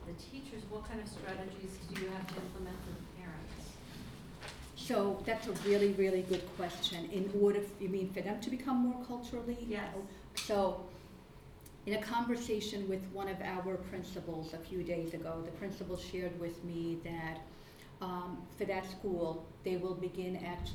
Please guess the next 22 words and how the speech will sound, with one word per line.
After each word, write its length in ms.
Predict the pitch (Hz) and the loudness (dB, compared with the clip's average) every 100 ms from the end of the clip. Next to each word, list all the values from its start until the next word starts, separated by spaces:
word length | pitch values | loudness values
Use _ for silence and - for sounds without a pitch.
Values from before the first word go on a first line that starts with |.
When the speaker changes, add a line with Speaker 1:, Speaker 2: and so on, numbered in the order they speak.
| - | -4
Speaker 2:
to 80 | - | -6
have 200 | 185 180 - | -4 -4 -4
some, 360 | 185 170 170 - | -4 -2 0 -2
um, 400 | 170 165 165 160 - | -2 -2 0 -2 2
they've 180 | 196 202 | 0 2
started 280 | 208 214 233 | -2 -2 -2
preliminary 440 | 226 202 202 190 190 | -2 0 0 0 -2
conversations 880 | - 180 175 170 175 165 - 165 | -2 -4 -4 -4 -4 -4 -4 -4
and 160 | - 170 | -4 -2
will 120 | 180 | 0
be 160 | 165 175 | 0 0
doing 300 | 180 170 165 | 0 -2 -2
some 280 | - 170 170 | -4 -4 -2
workshops 680 | 175 170 - 160 156 160 - - - - - - | -2 -4 -6 -4 -4 -6 -12 -14 -16 -16 -18 -10
with 300 | 170 214 220 - | 6 6 6 -2
parents 440 | 196 185 180 175 - | -2 0 -2 -4 -4
on 340 | 175 175 170 | -4 -2 -2
language 360 | 180 180 175 180 | -2 -2 -2 -2
we 100 | 175 | -2
use 240 | 170 165 | 0 0
at 120 | 165 151 | -2 -4
home. 260 | 151 143 | -6 -6